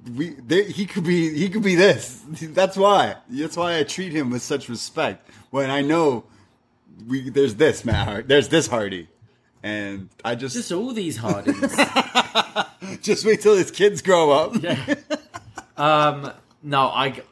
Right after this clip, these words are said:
Speaker 2: I can't say I'm particularly interested in this feud continuing any further.
Speaker 1: Yeah.
Speaker 2: Um, I don't care about any of these, well, any of the Hardy family people. Uh, Orange Cassidy,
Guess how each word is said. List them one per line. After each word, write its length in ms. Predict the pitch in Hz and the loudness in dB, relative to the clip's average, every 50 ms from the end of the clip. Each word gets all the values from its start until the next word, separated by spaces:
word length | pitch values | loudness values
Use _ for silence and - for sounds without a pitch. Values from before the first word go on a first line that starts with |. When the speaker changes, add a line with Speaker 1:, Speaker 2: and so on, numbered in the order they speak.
| _ - | _ -6
Speaker 2:
I 100 | 135 131 | -4 -2
can't 300 | - 151 143 131 117 113 | 0 2 2 2 0 0
say 220 | - 131 117 113 | 0 2 2 4
I'm 220 | 110 110 110 107 | 2 2 0 -2
particularly 640 | 110 - - - - 117 - - 113 - 107 107 107 104 | -6 -10 -10 -8 -6 -4 -2 -4 -4 -2 0 0 2 2
interested 480 | 98 - - 107 98 - - 113 98 | 0 0 -2 -2 -2 -2 -4 -2 -2
in 120 | 104 98 95 | -2 -2 -4
this 140 | 92 - | -6 -8
feud 380 | - - 107 104 101 98 - - | -6 -2 -2 -2 -2 -2 -4 -6
continuing 580 | - 104 90 - - 101 98 98 95 95 95 98 | -6 -6 -4 -2 -4 -4 -2 -4 -4 -4 -4 -6
any 180 | 95 95 98 | -4 -4 -4
further. 500 | - - 98 95 95 92 90 92 87 85 - _ | -4 -4 -4 -4 -4 -4 -4 -4 -6 -6 -8 _
Speaker 1:
Yeah. 380 | - 110 107 95 90 87 85 82 - | 0 2 2 4 2 0 -2 -4 -2
Speaker 2:
Um, 400 | 101 98 95 92 92 92 92 90 - - | 0 2 2 2 0 -4 -6 -8 -4 0
I 80 | 98 107 | 0 2
don't 280 | 101 - 104 101 92 | 2 2 0 0 -2
care 280 | - - - 95 92 92 | -4 -4 -2 -2 0 0
about 300 | 85 95 90 90 - - | 0 -2 -2 -2 -2 -4
any 240 | 95 95 92 90 90 | -6 -6 -6 -8 -8
of 80 | 80 - | -8 -8
these, 380 | 92 87 87 82 - - - - - - - - - _ _ _ _ _ _ | -8 -8 -8 -10 -10 -12 -14 -16 -18 -16 -16 -16 -16 _ _ _ _ _ _
well, 240 | - 139 135 127 123 | 2 4 6 6 6
any 260 | - 135 151 151 143 | 6 4 4 6 4
of 60 | 131 107 | 4 4
the 60 | 113 | 2
Hardy 480 | 101 95 104 104 104 101 101 101 95 - - - - | 2 4 4 4 4 4 2 0 -2 -4 -10 -16 -8
family 420 | - 107 98 98 98 95 95 92 87 | -4 -2 0 0 -2 -4 -6 -10 -8
people. 500 | - 98 90 87 - 92 90 90 90 - _ _ _ _ _ _ _ _ _ - | -8 -8 -10 -8 -10 -10 -10 -10 -12 -16 _ _ _ _ _ _ _ _ _ -6
Uh, 280 | 98 98 95 92 - - | -2 0 0 0 0 2
Orange 300 | 120 127 120 110 98 - | 2 4 4 4 2 0
Cassidy, 540 | - 104 90 87 - - - 95 92 85 90 | 0 0 0 0 -4 -6 -6 -6 -8 -8 -10